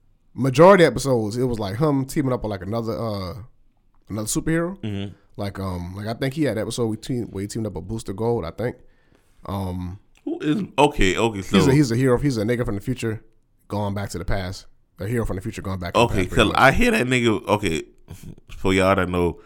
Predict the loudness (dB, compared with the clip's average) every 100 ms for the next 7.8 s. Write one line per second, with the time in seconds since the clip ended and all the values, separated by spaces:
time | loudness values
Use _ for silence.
0 | _ -8 2 4 6 4 4 4 4 0
1 | -2 0 0 0 0 0 0 0 -2 0
2 | 0 0 -2 -2 0 0 0 -2 -2 -4
3 | -14 -20 -20 _ _ -6 -2 0 -2 -4
4 | -6 -6 -12 -20 -8 -2 -2 -2 -6 -2
5 | 0 2 2 2 2 0 0 0 0 0
6 | 0 2 0 0 0 0 2 2 2 0
7 | 0 0 2 0 -2 -4 -6 -8